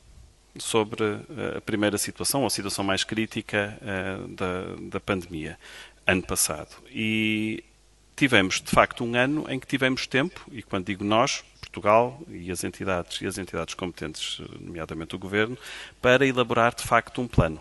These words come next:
Se naquela altura era uma surpresa e, portanto, não havia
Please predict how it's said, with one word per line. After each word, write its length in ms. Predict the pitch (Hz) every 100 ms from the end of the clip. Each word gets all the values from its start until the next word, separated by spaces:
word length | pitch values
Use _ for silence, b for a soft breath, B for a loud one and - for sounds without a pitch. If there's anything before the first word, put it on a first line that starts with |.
| -
Se 180 | - -
naquela 340 | 156 - 180
altura 540 | 123 107 120 104 87 78
era 180 | 113 113
uma 160 | 95 98
surpresa 580 | - 117 - 165 180 131
e, 60 |
portanto, 260 | - 98 113
não 160 | 113
havia 400 | 110 110 110 92